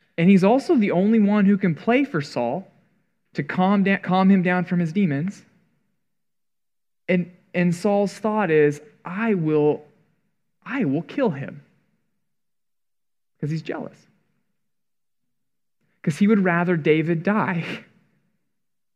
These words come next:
than the country experience the victory that they're supposed to do. And what's so interesting about this thing that happens is that,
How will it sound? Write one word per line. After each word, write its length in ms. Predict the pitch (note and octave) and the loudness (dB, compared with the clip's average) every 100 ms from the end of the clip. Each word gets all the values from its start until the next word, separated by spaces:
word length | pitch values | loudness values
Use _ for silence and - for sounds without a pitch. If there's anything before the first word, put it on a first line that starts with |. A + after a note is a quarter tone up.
| - | -4
than 180 | D#3 D#3+ | -2 -2
the 80 | |
country 760 | D3+ - G3+ F#3+ D3+ C#3+ C#3 - | -4 0 0 2 0 -2 -2 -6
experience 580 | D3 - D3+ C3+ C#3 - | -14 -4 -2 -2 -4 -8
the 80 | |
victory 440 | C#3 C#3+ C#3+ C#3 C3+ | -4 -6 -4 -6 -4
that 180 | B2+ - _ _ _ _ _ _ - | -4 -8 _ _ _ _ _ _ -10
they're 140 | B2+ | -10
supposed 540 | - C3+ A2+ B2 - | -8 -12 -10 -12 -16
to 40 | _ | _
do. 200 | - - _ _ _ _ _ _ _ _ _ _ _ _ _ _ _ | -12 -12 _ _ _ _ _ _ _ _ _ _ _ _ _ _ _
And 300 | - D#3 G#3+ | -6 4 8
what's 180 | A3 A3+ | 8 6
so 180 | F#3 D3 - | 2 0 2
interesting 680 | G3 A3 A3 F#3 - D3 C3+ | 6 6 6 2 2 0 0
about 320 | C3+ B2 C#3 | -2 -2 0
this 420 | C#3+ C#3 - - _ - _ _ _ _ _ _ _ _ _ _ _ _ _ _ | 0 0 -12 -20 _ -20 _ _ _ _ _ _ _ _ _ _ _ _ _ _
thing 120 | D#3 | -2
that 100 | D3 | 0
happens 460 | C#3+ - B3 E3+ C#3+ | 0 0 0 0 -2
is 140 | C#3 | -2
that, 160 | C3+ | 0